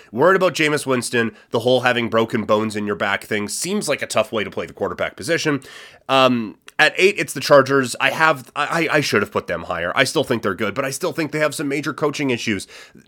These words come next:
Justin Herbert is still barely throwing the ball down the field on first and second down, and then having to make up for it on third down, which leads to him holding the ball more, which leads to him getting annihilated like we saw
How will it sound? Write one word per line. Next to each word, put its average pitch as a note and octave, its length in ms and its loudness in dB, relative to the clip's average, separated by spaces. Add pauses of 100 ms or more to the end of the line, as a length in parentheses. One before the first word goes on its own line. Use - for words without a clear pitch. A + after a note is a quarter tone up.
Justin D3+ 400 0
Herbert D3 320 0
is C3 120 -2
still D3 260 -2
barely B2+ 320 0
throwing B2+ 240 0
the B2 60 -2
ball A#2+ 180 0
down A#2+ 180 0
the A#2 80 -2
field C3 260 -4
on G#2+ 120 -2
first A#2 260 -6
and A2+ 80 -8
second A2 300 -4
down, C3+ 280 2 (220)
and C3 80 0
then C3+ 80 4
having C3 240 0
to C3 60 0
make B2 180 -2
up B2+ 140 0
for B2+ 180 2
it A#2+ 60 2
on A#2 80 0
third D#3 240 0
down, G2+ 180 -2
which F#2 180 -12
leads G#2 200 -6
to G#2+ 80 -8
him A2 120 0 (120)
holding G#2 300 -4
the G2 60 -10
ball F3 200 2
more, D3 260 4 (160)
which E3 220 0
leads A3 220 4
to F3 60 0
him F3+ 140 2
getting D3 260 0
annihilated A#2 720 2
like G#2+ 180 -4
we A2 60 -6
saw G2 340 0